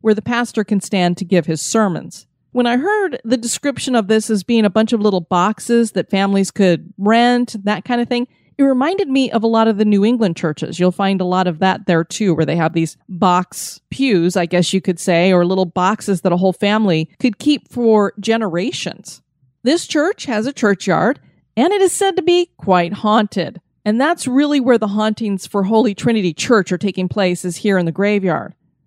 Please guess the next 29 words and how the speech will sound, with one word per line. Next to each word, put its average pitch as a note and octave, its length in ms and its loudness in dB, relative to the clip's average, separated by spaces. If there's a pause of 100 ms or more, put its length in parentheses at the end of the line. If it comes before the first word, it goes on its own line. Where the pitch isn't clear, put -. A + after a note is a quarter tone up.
There B3+ 220 0
are C4+ 160 0
several B3 320 0
ghosts A3 380 2
that B3 100 2
have G#3 80 -4
been A3 140 2
described G#3 560 0
here. F3+ 320 -4 (380)
One F#3+ 240 0
of D#4+ 80 0
these F4 180 0
spirits E4+ 400 0
is D#4+ 140 -4
headless D4 580 -4
and F3 180 -2
thought C4 220 0
to E4+ 80 -2
belong C4+ 420 0
to C#4+ 80 -4
Thomas F#3+ 440 -2
Percy, D4 640 -4
who A3+ 80 4
was A3 160 2
the G3+ 80 -8
seventh B3+ 460 -2
Earl A3+ 260 4
of G#3+ 160 -4
Northumberland. G#3+ 800 0